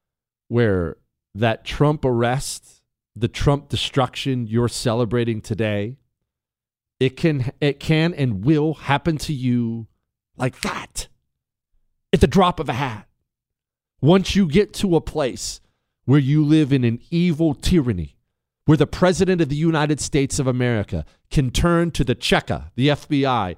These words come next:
and send them into the homes of his enemies to destroy their lives.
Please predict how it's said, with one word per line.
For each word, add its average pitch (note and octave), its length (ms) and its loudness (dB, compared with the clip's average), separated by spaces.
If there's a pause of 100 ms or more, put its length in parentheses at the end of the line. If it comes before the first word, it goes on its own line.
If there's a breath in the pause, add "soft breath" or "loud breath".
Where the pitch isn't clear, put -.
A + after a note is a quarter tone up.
(180)
and C3 160 -2
send F3+ 440 0
them G#2 320 -4
into D#3+ 220 -2
the B2 100 -4
homes C#3 680 -2 (180)
of C#3 100 0
his B2+ 180 0
enemies C#3 600 -4
to - 80 -2
destroy C#3+ 400 0
their C3+ 160 0
lives. A#2 340 -2